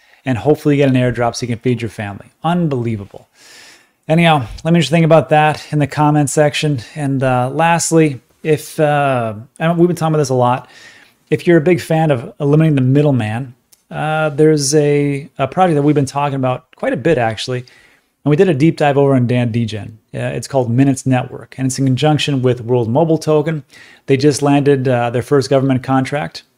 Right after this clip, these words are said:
and, uh, I think they made that official today. I, I don't wanna say who it is,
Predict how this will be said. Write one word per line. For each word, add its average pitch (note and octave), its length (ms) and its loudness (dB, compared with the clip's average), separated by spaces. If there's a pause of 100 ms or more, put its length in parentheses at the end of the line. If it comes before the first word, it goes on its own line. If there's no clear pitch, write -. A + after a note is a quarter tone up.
and, A#2 320 -6
uh, A#2 300 -4
I B2+ 40 -14
think E3 200 -8
they D3+ 240 2
made C3+ 200 -2
that C3+ 120 0
official C#3 380 -2
today. C#3+ 800 -4
I, D3+ 80 -10
I C3+ 40 -4
don't C#3 120 -4
wanna C3+ 180 0
say C#3 280 0
who B2+ 200 0
it A#2+ 80 0
is, D#3+ 320 -2